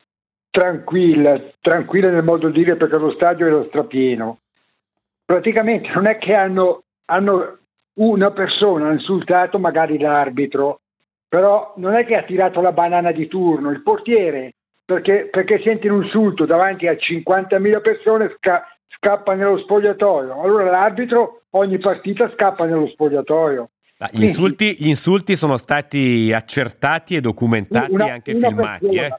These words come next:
Speaker 1: una pe-, allora io pago, pago una persona, dice: "Se perdiamo insulta l'arbitro che sospendono la partita." Per me è stata una cosa,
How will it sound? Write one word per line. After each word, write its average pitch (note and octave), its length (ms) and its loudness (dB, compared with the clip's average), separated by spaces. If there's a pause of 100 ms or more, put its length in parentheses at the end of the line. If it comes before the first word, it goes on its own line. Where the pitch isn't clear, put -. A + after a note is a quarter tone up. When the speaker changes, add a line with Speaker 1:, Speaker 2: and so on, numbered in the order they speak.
(120)
Speaker 1:
una A3 160 2
pe-, - 260 -4 (200)
allora G#3 340 2
io A#3 240 0
pago, F3 600 0
pago F#3+ 360 0
una F#3 180 -2
persona, A3 460 0
dice: E3 400 -8 (200)
"Se G3 140 0
perdiamo G#3+ 720 2
insulta G3 460 -2
l'arbitro G3 480 0
che G3 100 -6
sospendono E3 560 -4
la D3+ 120 0
partita." C#3+ 640 -6 (360)
Per F3 180 0
me A3 200 2
è - 20 -
stata F#3 240 -4
una F#3+ 160 0
cosa, E3 560 0